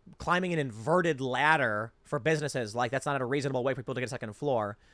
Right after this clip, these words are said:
and we might say it's a violation of building code." Okay, that's an unreasonable risk. But stairs, not an unreasonable risk, even though people fall downstairs. You get the point? Airborne Ebola, substantial risk.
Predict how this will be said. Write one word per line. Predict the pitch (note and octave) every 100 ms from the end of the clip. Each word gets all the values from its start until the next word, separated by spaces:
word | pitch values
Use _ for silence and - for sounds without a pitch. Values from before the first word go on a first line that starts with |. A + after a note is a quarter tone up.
| _
and | -
we | D#3
might | D#3
say | D#3+
it's | D3
a |
violation | C3 C#3+ C3+ C#3
of | A#2
building | C3 B2+ G#2+
code." | G2 G#2 E2 - _ _ _
Okay, | - D#4+
that's | C#4 C4
an |
unreasonable | A#3 F3+ E3 D3 D#3 F#3+
risk. | B3 - - _ _ _ _ _ -
But | G3+ G3+ _ _
stairs, | - A#3+ B3 F#3+ - - _ -
not | - D3+
an |
unreasonable | F#3+ D#3+ C3+ B2+ A#2+
risk, | B2 F#3+ - - _
even | G#2 G#2+
though | A#2+
people | B2+ C#3
fall | C3+ F#3
downstairs. | E3 A2 - F2+ - - _ _
You | -
get | E3+
the |
point? | - E3+ G#3 _ _ _ _ _
Airborne | E3+ A3+ B3 B3
Ebola, | G#3 B3 G3 G2+ - _
substantial | - D3+ - D3+ D#3 F#3+
risk. | F#3+ F#3+ - -